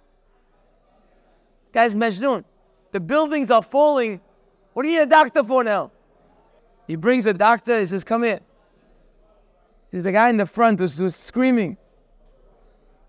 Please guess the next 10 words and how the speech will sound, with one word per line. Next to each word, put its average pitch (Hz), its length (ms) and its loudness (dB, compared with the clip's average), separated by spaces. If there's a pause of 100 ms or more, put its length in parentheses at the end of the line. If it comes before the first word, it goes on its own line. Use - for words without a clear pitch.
(180)
"Could 185 160 -4
you 196 80 0
check 254 240 2
him 220 120 0
out?" 262 280 2 (1500)
Stops 220 440 0
him, 196 220 -4 (200)
pulls 233 200 0
him 220 120 -2
over, 233 440 0